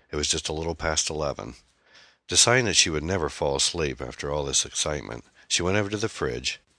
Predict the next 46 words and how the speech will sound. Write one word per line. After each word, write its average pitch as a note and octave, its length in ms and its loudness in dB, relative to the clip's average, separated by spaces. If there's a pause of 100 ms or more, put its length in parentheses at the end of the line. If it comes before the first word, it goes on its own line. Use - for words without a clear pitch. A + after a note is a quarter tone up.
(120)
took - 180 -4
out F2+ 120 6
a E2 40 0
can F#2 220 -2
of D2+ 100 -2
Diet D#2+ 320 0
Pepsi, D#2+ 420 0
and C2 100 -8
went D2 200 -4
into C#2+ 200 -4
the B1 140 -8
family C2+ 380 -4
room. G1+ 320 -10 (440)
After E2+ 220 0
switching G2+ 400 4
on F#2 160 0
the F2 100 -2
eleven D#2+ 300 0
o'clock D#2 340 -4
news, D2 440 -2 (120)
she - 160 0
went F2 160 0
over F2 180 0
and D2 120 -4
plopped E2 320 -2
down D2+ 160 -2
on D2 140 -4
the C#2+ 80 -6
sofa. A#1+ 480 -2 (840)
Anne C3 180 2
began A#2 260 0
thinking F2+ 380 -4
about D2+ 240 -2
her D2+ 60 -4
date D#2 340 -2
with - 200 -10
Jerry D2+ 340 -2
Rankin C#2+ 460 -6
and B1+ 140 -10
concluded C#2+ 520 -4
that C2 120 -8
she - 180 2
had C2 120 -4
truly D2+ 420 -2
enjoyed C#2 360 -2
herself. - 560 -4